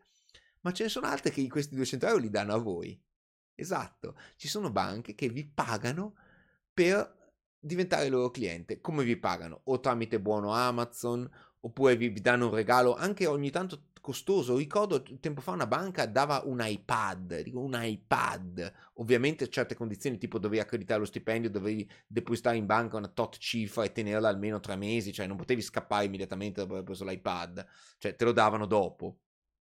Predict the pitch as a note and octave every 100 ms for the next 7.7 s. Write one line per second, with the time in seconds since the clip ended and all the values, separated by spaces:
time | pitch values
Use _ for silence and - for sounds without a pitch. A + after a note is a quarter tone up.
0 | _ _ _ _ _ _ C3+ A#2 C3+ E3
1 | A#2+ G2 B2 A#2 D3+ G2+ F2+ - - -
2 | - F#3+ B2 - - _ - E3+ - -
3 | F3+ - F3+ C#3+ F3 F#3+ G#3 - D3 D#3
4 | D3 C#3+ D3 - E3+ C#3+ B2+ B2 B2+ A2+
5 | G#2+ F2+ D#2 E2 G#2+ D3+ A#2+ - B2+ C#3
6 | E3 B2 A2 G#2+ A#2 A2 A2 C#3+ C3 G#2+
7 | A2 G2+ A2+ F#2 F2+ A#2